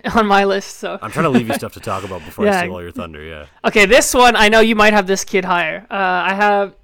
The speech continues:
Speaker 1: a number, my number, what number am I? Five, I have Genesect V.
Speaker 2: Hmm.
Speaker 1: Uh, so I was debating between Genesect or Mew for my list. I just decided Genesect, I just think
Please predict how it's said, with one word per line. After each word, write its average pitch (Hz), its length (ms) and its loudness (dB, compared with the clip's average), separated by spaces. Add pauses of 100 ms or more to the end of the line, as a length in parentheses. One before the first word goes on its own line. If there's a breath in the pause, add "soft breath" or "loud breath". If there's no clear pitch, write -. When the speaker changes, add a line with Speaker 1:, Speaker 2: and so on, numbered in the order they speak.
(140)
Speaker 1:
a 202 100 -6
number, 208 340 -4
my 202 220 -2
number, 202 280 -4
what 180 100 -8
number 165 180 -18
am 170 60 -16
I? - 40 -16
Five, 208 420 4
I 202 80 0
have 185 200 -6
Genesect 196 520 -2
V. 175 360 -10 (360)
Speaker 2:
Hmm. - 80 -14
Speaker 1:
Uh, 175 500 -8 (120)
so 233 140 0
I 247 80 6
was 294 80 0
debating 320 420 -2 (100)
between 247 280 -6
Genesect 214 480 -2
or 202 80 -2
Mew 190 180 -2
for 214 140 -8
my 214 140 2
list. 208 440 0 (440 soft breath)
I 277 100 4
just 381 160 4
decided 262 380 4
Genesect, 202 440 2
I 196 60 6
just 196 160 -4
think 175 200 -10